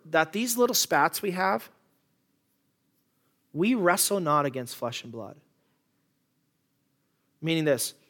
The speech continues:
your argument ultimately is not with your spouse. It's Satan himself who wants you guys to fight.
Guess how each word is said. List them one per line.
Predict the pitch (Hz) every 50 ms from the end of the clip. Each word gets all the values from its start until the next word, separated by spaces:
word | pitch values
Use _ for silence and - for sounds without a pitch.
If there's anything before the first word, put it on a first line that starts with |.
| _ _ _
your | 160 185 -
argument | - 160 160 165 160 - 208 208 202 -
ultimately | 156 156 160 156 - - 185 180
is | 160 135
not | 147 139 139
with | 131 120 -
your | 127
spouse. | - - - 120 117 117 117 - - - - - _ _ _ _ _ _ _ _ _ _ _ _ _ _ _ _ _ _ _ _ _ _ -
It's | 165 160 -
Satan | - 175 165 160 165
himself | 165 165 165 - - - 139 135 127 -
who | - 139
wants | 131 127 127 127 127 - -
you | 127
guys | 120 127 117 110 110 113 - -
to | -
fight. | - - 90 87 85